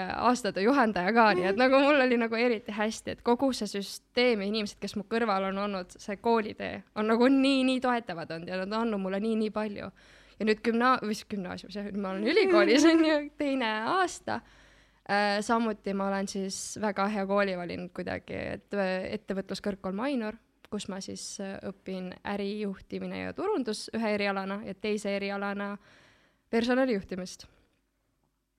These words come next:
Speaker 1: Ja siis tegelikult ma hetkel õpin, teen veel kaptenipaberit ka Pärnu merekoolis. <laughs>
Speaker 2: Ei, muidugi, sest sul on nii palju vaba aega kindlasti.
Speaker 1: Jaa.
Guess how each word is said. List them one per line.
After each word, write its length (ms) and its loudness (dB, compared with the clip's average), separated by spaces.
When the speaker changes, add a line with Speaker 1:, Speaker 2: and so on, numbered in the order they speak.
Speaker 1:
Ja 80 4
siis 100 -2
tegelikult 420 2
ma 60 0
hetkel 320 0
õpin, 260 -4
teen 200 0
veel 100 -4
kaptenipaberit 720 -2
ka 160 0
Pärnu 240 -2
merekoolis. 500 0
<laughs> 60 2
Speaker 2:
Ei, 140 12
muidugi, 420 8
sest 160 -2
sul 80 10
on 80 6
nii 60 4
palju 100 8
vaba 220 8
aega 180 6
kindlasti. 340 4
Speaker 1:
Jaa. 300 8